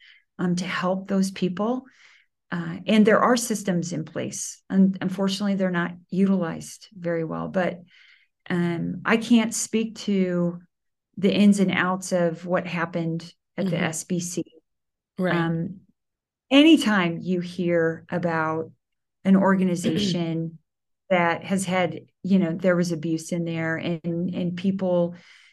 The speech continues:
Speaker 1: didn't recognize it or they didn't see it. Um, but I don't believe you can do a broad stroke with the Church of Jesus Christ
Speaker 2: Mm-hmm.
Speaker 1: is now everyone's an abuser and they can't
Speaker 2: Mm-hmm.
Speaker 1: help me at all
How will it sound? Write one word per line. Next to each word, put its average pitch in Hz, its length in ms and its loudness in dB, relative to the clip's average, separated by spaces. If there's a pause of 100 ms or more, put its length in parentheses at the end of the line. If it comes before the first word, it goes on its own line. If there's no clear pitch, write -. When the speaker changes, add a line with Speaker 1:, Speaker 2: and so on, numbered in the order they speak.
(140)
Speaker 1:
didn't 196 280 6
recognize 170 680 -2
it 170 340 0
or 175 140 -4
they 170 160 -2
didn't 165 280 -4
see 170 340 -2
it. 156 280 -6 (440)
Um, 175 360 -4
but - 220 2
I 220 80 4
don't 269 300 4
believe 208 280 4
you 202 120 4
can 196 100 2
do 190 180 4
a 170 60 4
broad 175 420 -2
stroke 190 540 0
with 175 360 0
the 190 200 -2
Church 220 720 -2 (400)
of 196 120 0
Jesus 190 460 0
Christ 175 760 -2 (540)
Speaker 2:
Mm-hmm. 160 320 -6
Speaker 1:
is 185 220 2
now 180 380 4 (300)
everyone's 196 440 4
an 175 80 0
abuser 165 640 -4 (540)
and 180 680 4 (260)
they 214 200 6
can't 208 260 2
Speaker 2:
Mm-hmm. 165 80 -2
Speaker 1:
help - 180 0
me 185 140 2
at 170 80 0
all 160 540 -6